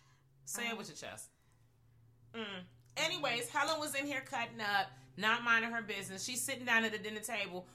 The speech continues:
Speaker 1: What's the dude? Is it Sully? That's his name? The dude that's at the dinner table with the ponytail who already did the, uh,
Speaker 2: Oh, Philip, um, hold on.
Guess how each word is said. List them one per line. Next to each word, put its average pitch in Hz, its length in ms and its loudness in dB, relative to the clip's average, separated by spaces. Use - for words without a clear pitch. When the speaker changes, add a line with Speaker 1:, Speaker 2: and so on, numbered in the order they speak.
Speaker 1:
What's 254 180 0
the 226 80 -8
dude? 208 120 -2
Is 180 100 -2
it 175 60 -6
Sully? 254 360 0
That's 208 200 -4
his 226 100 -8
name? 220 300 -2
The 175 80 -2
dude 233 200 -2
that's 226 140 -2
at 208 80 -4
the 190 60 -6
dinner 214 200 2
table 214 220 -2
with 180 100 -6
the 180 60 -8
ponytail 196 520 -4
who 185 100 -4
already 180 340 4
did 180 280 -4
the, 170 80 2
uh, - 80 0
Speaker 2:
Oh, 202 580 6
Philip, 254 400 -2
um, 180 600 2
hold 170 160 -12
on. 139 220 -10